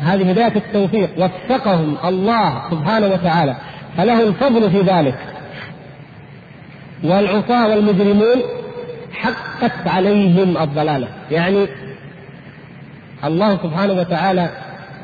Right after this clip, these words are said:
لم يوفقهم للهداية لاستحقاقهم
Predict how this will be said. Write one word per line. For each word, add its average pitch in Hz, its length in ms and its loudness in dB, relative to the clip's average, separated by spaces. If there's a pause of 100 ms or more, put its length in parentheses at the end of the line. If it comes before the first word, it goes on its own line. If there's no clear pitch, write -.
(680)
لم 180 460 2 (460)
يوفقهم 202 840 0 (560)
للهداية 190 680 2 (400)
لاستحقاقهم 190 1300 0